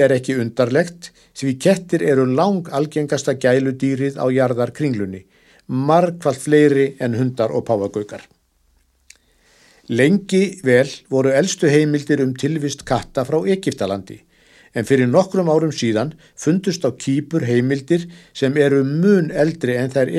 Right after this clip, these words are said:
egypsku, eða frá um sjö þúsund og fimm hundruð fyrir Krist. Talið er að kettir hafi komið til Íslands á landnámsöld. Enginn veit með vissu hve margir kettir eru til í henni veröld, en talið að þeir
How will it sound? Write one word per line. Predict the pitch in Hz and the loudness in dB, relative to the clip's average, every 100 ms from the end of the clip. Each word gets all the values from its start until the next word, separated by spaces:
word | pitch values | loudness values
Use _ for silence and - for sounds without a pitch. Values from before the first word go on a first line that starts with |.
| 170 | -2
egypsku, | 170 127 - - 113 _ _ _ _ - | -4 -8 -6 -10 -10 _ _ _ _ 4
eða | 135 127 151 175 - - | 4 6 2 0 -10 -4
frá | 135 147 | 2 4
um | 160 139 | 2 -4
sjö | 123 151 151 | 0 2 2
þúsund | 147 127 139 135 | 0 -4 -4 -4
og | 123 | -2
fimm | 185 196 | 0 0
hundruð | 151 127 117 120 | 0 -2 -4 -2
fyrir | 113 110 | -4 -4
Krist. | 175 107 - - - _ _ _ _ _ _ _ _ _ _ - | -4 -6 -6 -14 -20 _ _ _ _ _ _ _ _ _ _ -2
Talið | 120 120 127 | 0 4 4
er | 117 | 2
að | 113 | 0
kettir | 180 175 - 143 | -2 0 0 2
hafi | 139 131 | 0 2
komið | 147 127 135 | 0 0 -4
til | 165 | -4
Íslands | 190 165 123 110 | -6 -4 -4 -4
á | - 143 | -6 -4
landnámsöld. | 165 139 - 107 - 98 - _ - _ _ _ _ _ _ _ _ _ _ _ | -2 -2 -4 -10 -10 -14 -16 _ -20 _ _ _ _ _ _ _ _ _ _ _
Enginn | 139 196 220 214 185 156 | 2 4 2 0 0 4
veit | 151 160 | 2 2
með | 143 113 | -2 0
vissu | 117 - 175 | -2 -2 -4
hve | 170 151 | -2 0
margir | 135 160 - 131 | 2 -2 -2 -8
kettir | - 202 - - 127 | -2 -4 -4 -4 -2
eru | 135 127 | 0 -2
til | 127 160 143 | -2 -2 0
í | 123 | 0
henni | 113 131 | 0 0
veröld, | 190 107 98 - - _ _ _ | 0 0 -4 -12 -20 _ _ _
en | 110 - | -10 -2
talið | 120 135 170 202 - - _ | 2 4 4 2 -2 -20 _
að | 123 110 | -4 0
þeir | 143 | 2